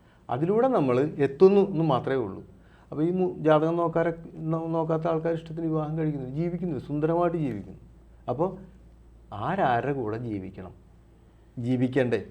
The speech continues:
അത് ഈശ്വരൻ തീരുമാനിക്കും. ചിലർ പറയും, "അയാൾ കാണിച്ചെന്ന കുട്ടിയാ." ഏയ്, അതൊക്കെ യോഗമാണ്.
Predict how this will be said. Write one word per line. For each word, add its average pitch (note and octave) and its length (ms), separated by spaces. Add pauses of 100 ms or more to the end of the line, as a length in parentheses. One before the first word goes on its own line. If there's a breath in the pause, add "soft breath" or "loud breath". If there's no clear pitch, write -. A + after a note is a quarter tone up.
അത് D#3 160
ഈശ്വരൻ - 320
തീരുമാനിക്കും. D#2 760
ചിലർ A#2+ 200
പറയും, C#3 320 (380 loud breath)
"അയാൾ G#2 320
കാണിച്ചെന്ന A#2+ 400
കുട്ടിയാ." A#2 420 (180)
ഏയ്, D3+ 180
അതൊക്കെ C3+ 320
യോഗമാണ്. C#3+ 760